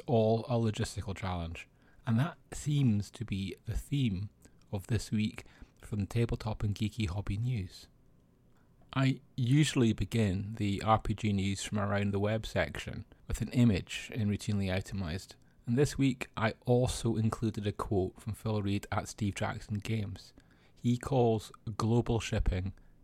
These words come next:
a nightmare, Phil said. These freight costs are tearing into already thin margins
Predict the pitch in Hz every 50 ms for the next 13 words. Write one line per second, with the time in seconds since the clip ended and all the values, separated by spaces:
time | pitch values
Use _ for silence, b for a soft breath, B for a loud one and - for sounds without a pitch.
0 | - - - 101 104 104 107 110 110 107 - 95 92 - - 87 - - - _
1 | _ _ _ _ _ _ _ _ _ _ _ 285 220 160 127 - 107 101 95 -
2 | - - 104 92 - - - - - b b b b b b b b b b b
3 | b b - 127 127 131 131 127 - - - - - - - 120 117 107 - -
4 | - 92 90 92 - - - - - - - - - 95 98 - - - - -
5 | - 117 113 113 113 110 110 110 107 - - - 107 98 - 110 107 - - -
6 | 107 107 107 107 104 90 104 104 101 - 104 101 101 - - - 110 104 101 101
7 | 101 101 101 101 98 92 - 101 92 90 -